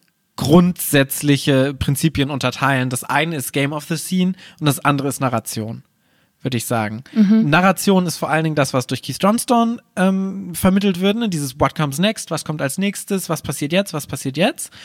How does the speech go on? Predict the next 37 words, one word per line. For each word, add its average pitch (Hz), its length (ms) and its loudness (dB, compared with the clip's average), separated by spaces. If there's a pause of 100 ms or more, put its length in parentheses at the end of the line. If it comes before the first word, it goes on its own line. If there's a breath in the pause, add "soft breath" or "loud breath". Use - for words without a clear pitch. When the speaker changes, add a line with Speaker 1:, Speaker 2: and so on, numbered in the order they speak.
(220 loud breath)
Speaker 1:
Veränderung, 180 760 2
A 165 260 6
spielt 160 320 -4
mit 147 200 -4
B, 160 260 4 (200)
A 143 220 2
verändert 143 540 -2
B 143 260 2
und 135 160 -6
B 139 140 -4
verändert 117 380 -6
A. 196 280 0 (160 soft breath)
Speaker 2:
Mhm. 202 340 4 (240)
Speaker 1:
Das - 180 -2
heißt, 139 180 0
es 156 100 -8
passiert 202 400 0
etwas, 202 300 -2
eine 139 180 -2
Art 139 160 -2
der 139 60 0
Progression 160 720 -2 (280)
in 175 100 -2
der 185 120 4
Szene 196 420 0 (640 soft breath)
und, 170 600 2
ähm, 135 300 0
Beziehungsszenen, 170 800 -2 (300)
klassisch. 160 500 -2 (1000)
Ähm, 156 220 2
und 151 140 0
die - 100 -4
andere, 170 360 4
das 151 140 -2
andere 175 240 2
Prinzip 156 420 -2
ist - 360 2